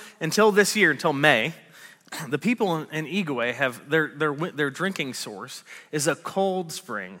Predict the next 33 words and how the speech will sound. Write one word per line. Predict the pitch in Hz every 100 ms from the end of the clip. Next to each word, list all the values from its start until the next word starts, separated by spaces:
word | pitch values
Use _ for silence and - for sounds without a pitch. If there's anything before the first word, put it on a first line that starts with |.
| -
at | 127 -
the | 123
base | 113 151 -
of | 127 120 - -
our | 123
mountain. | 123 135 107 107 - -
The | 147
problem | - 175 185 139
is | 123 120 - -
our | 143
mountain | 165 165 165 127 139 160 -
and | 135 135
the, |
where | 127 143 165
our | 143 143
village | 165 156 120
is, | 113
is | 123
at | 120 -
two | 220
thousand | 202 165 147 139 120
feet, | - 123 135 - - -
and | 156
the | 143
cold | - 214 185
spring | - 151
is | 131
all | 143
the | 139
way | 131
at | 123
the | 117
bottom. | 117 120 107 87